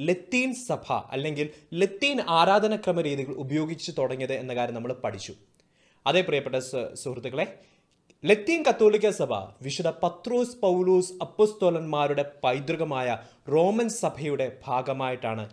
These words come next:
കേരളത്തിലെത്തുന്നത്. പോർച്ചുഗീസ് മിഷണറിമാർ കേരളത്തിലെത്തുകയും സുവിശേഷ പ്രഘോഷണം ആരംഭിക്കുകയും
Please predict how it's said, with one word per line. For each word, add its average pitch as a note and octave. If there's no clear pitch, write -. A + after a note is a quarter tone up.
കേരളത്തിലെത്തുന്നത്. A2
പോർച്ചുഗീസ് G3
മിഷണറിമാർ F3
കേരളത്തിലെത്തുകയും G3+
സുവിശേഷ D#4+
പ്രഘോഷണം G#3+
ആരംഭിക്കുകയും D3